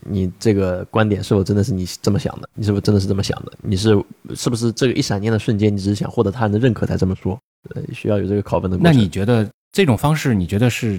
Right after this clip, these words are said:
Speaker 2: 处理跟粉丝们大家关系的一种好的方式吗？
Speaker 1: 真诚感是挺重要的一点，就是人是可以感觉到的，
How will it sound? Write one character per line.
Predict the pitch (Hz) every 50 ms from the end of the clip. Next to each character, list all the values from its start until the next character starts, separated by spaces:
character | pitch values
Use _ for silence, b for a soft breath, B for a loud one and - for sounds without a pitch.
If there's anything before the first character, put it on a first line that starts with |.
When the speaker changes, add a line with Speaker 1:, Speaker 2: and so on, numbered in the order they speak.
| - -
Speaker 2:
处 | - - 160
理 | 113
跟 | 92 110 113 117
粉 | - - 87
丝 | 80 - 127
们 | 117 101
大 | 101 113
家 | 104 110
关 | 107 - 120 120
系 | 113 117 104
的 | 98
一 | 95 92 92
种 | 92 85 82 87 - _ _ _ _ _
好 | - - 90
的 | 92
方 | - 123 131 135
式 | - 127
吗？ | 110 101 107 - _ _ _ _
Speaker 1:
真 | - - 190 208
诚 | 208 185
感 | 156 113 98
是 | 98 117
挺 | 117 - 90 90
重 | - 117
要 | 113
的 | 101 98
一 | 101 92
点， | - - - -
就 | - -
是 | 104 101 98 95 95 95 - - - - _ _ - - - -
人 | 107 107 104 104 117 143
是 | 175 190
可 | 151 156 151
以 | 143
感 | - 107 107
觉 | 107 - -
到 | 113 110 98
的， | 67